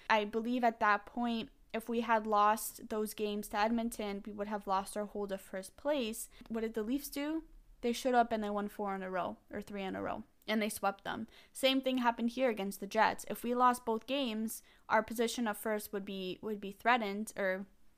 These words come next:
uh, we would have lost hold of first place or whatever. You know, after coming off of that, that bad, those bad two games against the Canucks, they stepped up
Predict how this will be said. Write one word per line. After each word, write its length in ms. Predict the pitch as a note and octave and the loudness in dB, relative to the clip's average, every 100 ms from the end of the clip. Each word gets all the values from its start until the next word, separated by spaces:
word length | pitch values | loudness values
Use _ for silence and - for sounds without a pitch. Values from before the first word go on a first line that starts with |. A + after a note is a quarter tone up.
| - - | -10 -2
uh, 220 | F#3 E3+ | 0 0
we 100 | G3+ | -4
would 140 | G3+ G#3 | -2 -2
have 160 | G3+ - | -4 -8
lost 320 | G#3 G3 G#3 | 0 0 0
hold 260 | - B3+ B3+ | 0 2 2
of 80 | A3 | -2
first 300 | A3 G3+ - | -4 -6 -2
place 320 | A3+ A3 A3 | -2 -2 -2
or 120 | G3 | -6
whatever. 540 | F#3+ F#3+ G3 F#3+ F3+ G3 | -2 0 0 0 -2 -2
You 80 | A3 | 2
know, 80 | G#3 | 4
after 260 | G3+ G#3+ | 4 0
coming 300 | - A3+ A3 | -4 -4 2
off 260 | G#3+ A3+ - | 2 2 -2
of 200 | G#3 G#3 | -8 0
that, 300 | G#3 F#3+ - _ _ | 2 2 0 _ _
that 280 | G#3+ G3+ G#3 | -2 0 2
bad, 320 | G3+ G3+ G3 G3+ | 2 4 2 -2
those 160 | G#3+ G#3 | -4 -2
bad 240 | G3 G3 | 0 0
two 140 | - G#3 | -2 -6
games 260 | G#3 G#3 | -4 -4
against 280 | - G3+ G3+ | -4 -8 -8
the 60 | G#3 | -8
Canucks, 560 | - B3 C#4+ B3 - | -2 4 4 4 -2
they 160 | - G3 | -6 -6
stepped 380 | G3 G3 G3 - | -2 -2 0 6
up 380 | C4+ A3+ - | 6 6 0